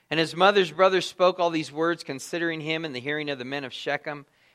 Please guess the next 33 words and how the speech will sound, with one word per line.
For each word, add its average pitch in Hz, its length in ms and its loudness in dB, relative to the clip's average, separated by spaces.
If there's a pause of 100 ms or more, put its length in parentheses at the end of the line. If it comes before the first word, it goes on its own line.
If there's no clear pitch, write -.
And 131 100 -4
their 127 120 0
heart 175 240 8
was 156 160 -2
inclined 160 440 -4
to - 60 -8
follow 160 380 4
Abimelech, 151 560 2 (260)
for 147 140 -4
they 147 120 4
said, 156 300 2
"He 208 160 -6
is 180 160 0
our 143 100 -2
brother." 165 420 -6 (520)
And 160 100 -4
so 202 160 2
they 180 140 4
gave 208 240 8
him 190 140 -2
seventy 226 360 2
shekels 214 540 4
of 160 100 -6
silver 202 400 2
from 170 200 -6
the 151 80 -4
temple 196 420 -2
of 143 160 -2
Baal 175 320 6
Berith, 165 600 2 (540)
with 143 200 -6
which 170 200 4
Abimelech 180 680 4